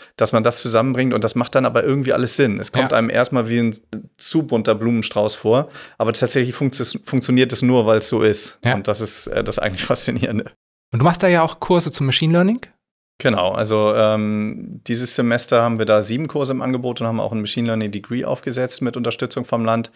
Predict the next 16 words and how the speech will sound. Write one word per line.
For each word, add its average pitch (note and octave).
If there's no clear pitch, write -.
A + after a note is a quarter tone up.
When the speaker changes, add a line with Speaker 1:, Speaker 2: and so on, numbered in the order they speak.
Speaker 1:
im A2+
letzten A2
Jahr. G#2
Und G2+
das, -
ich -
mache G#2+
jetzt G#2
Einführung G#2
in G2+
Data G#2
Science G#2+
und G#2
maschinelles G2+
Lernen A#2+
und G2+